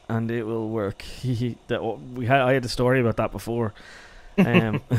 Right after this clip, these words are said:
<laughs> literally worked. Um, yeah, don't know what's wrong with it. There's no bent pins, no broken, nothing. Everything looks perfect. It's so weird. Nothing fried, no, no magic smoke, no nothing.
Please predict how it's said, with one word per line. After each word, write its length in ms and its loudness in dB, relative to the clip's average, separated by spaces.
<laughs> 260 -2
literally 600 6
worked. 680 2
Um, 440 -6
yeah, 320 2
don't 140 2
know 80 2
what's 280 0
wrong 180 0
with 100 0
it. 160 0
There's 200 -4
no 240 0
bent 280 -4
pins, 380 -8
no 180 -4
broken, 440 -6
nothing. 340 -4
Everything 400 -2
looks 220 -2
perfect. 580 -2
It's 180 -8
so 220 0
weird. 400 0
Nothing 380 -4
fried, 420 0
no, 320 -2
no 280 0
magic 440 -2
smoke, 520 -8
no 440 -6
nothing. 380 -12